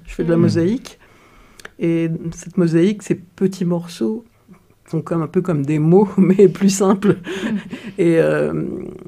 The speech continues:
Speaker 1: avec ces, ces couleurs qui brillent, et cetera. C'est, euh, c'est un agencement, mais c'est, en même temps, c'est, c'est une conversation avec quelque chose d'autre,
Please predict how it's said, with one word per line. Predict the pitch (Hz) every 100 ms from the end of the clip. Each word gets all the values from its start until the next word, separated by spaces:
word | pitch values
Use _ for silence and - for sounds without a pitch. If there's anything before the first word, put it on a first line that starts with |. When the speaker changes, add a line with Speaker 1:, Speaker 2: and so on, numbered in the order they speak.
| -
Speaker 1:
avec | 160 160 -
ces, | 175 147
ces | 147 -
couleurs | - 175 165 196 196
qui | -
brillent, | 143 147 165 175 175 156
et | 135
cetera. | 160 165 156 190 196 - - - - -
C'est, | - 175 170
euh, | 165 151 151 143 160 - - - - -
c'est | - -
un | 165
agencement, | 165 160 165 170 - 190 202 214 220 220
mais | 185 165 170
c'est, | 170 -
en |
même | 175 180
temps, | 180 240
c'est, | 220 - 156 156
c'est | - 170 170
une | 185 180 170 165
conversation | 165 175 175 - 170 170 196 196 208
avec | 170 170
quelque | - 170 165 170
chose | 170 196 196 170 165
d'autre, | 151 143 175 196 190 - -